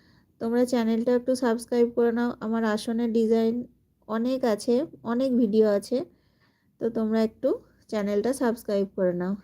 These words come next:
এই দেখো, এটা ফুল, আর এই যে ছোট ছোট দুটো পাতা। তো ফুলটা হচ্ছে এইটা, এই যে হলুদ পাপড়ি, এটা হচ্ছে ফুল। আর এই যে চারিপাশে এই আউটলাইনটা আমি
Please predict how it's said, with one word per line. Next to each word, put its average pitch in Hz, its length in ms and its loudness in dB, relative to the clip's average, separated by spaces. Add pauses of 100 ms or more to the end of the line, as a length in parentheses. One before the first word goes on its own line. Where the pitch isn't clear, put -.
(120)
এই 226 160 2
দেখো, 226 320 -2 (280)
এটা 226 180 -4 (120)
ফুল, 269 340 0 (1080)
আর 214 100 -2
এই 220 140 4
যে 240 160 2 (840)
ছোট 220 200 -2
ছোট 226 200 2
দুটো 226 280 0
পাতা। 220 440 -2 (840)
তো 113 120 0 (1500)
ফুলটা 277 460 2
হচ্ছে 285 360 2
এইটা, 233 360 4 (240)
এই 214 120 -6
যে 226 140 0
হলুদ 233 500 2
পাপড়ি, 226 460 -6 (440)
এটা - 160 -8
হচ্ছে 226 200 0
ফুল। 208 300 -2
আর 202 80 0
এই 208 140 2
যে 226 80 4 (1300)
চারিপাশে 233 500 2
এই 254 100 6
আউটলাইনটা 226 600 -2
আমি 240 200 -2